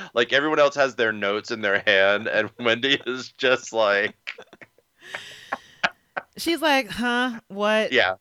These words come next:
Speaker 2: I
Speaker 1: Yeah.
Speaker 2: guess."
Speaker 1: Yeah. <laughs> She's like, she's, she's like, "I wonder what Swatch would think about all of this." <laughs>
Speaker 2: There was even a moment when Alyssa asked them all, like,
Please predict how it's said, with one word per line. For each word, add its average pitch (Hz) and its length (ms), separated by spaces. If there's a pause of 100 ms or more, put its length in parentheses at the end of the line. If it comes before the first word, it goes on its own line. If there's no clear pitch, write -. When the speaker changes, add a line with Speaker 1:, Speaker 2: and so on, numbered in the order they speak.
Speaker 2:
I 190 60
Speaker 1:
Yeah. 185 40
Speaker 2:
guess." 175 640 (260)
Speaker 1:
Yeah. 101 360 (440)
<laughs> 240 180
She's 180 500
like, 127 380 (380)
she's, 139 340 (120)
she's 151 280
like, 127 320 (500)
"I 143 100
wonder 180 240
what 120 180
Swatch 98 480
would 92 160
think 92 200
about 90 260
all 82 240
of 82 100
this." - 600
<laughs> - 60 (580)
Speaker 2:
There - 220
was 508 220
even 453 220 (100)
a 330 60
moment 285 520
when 247 260
Alyssa 247 400
asked 208 320
them 208 120
all, 202 140
like, 190 240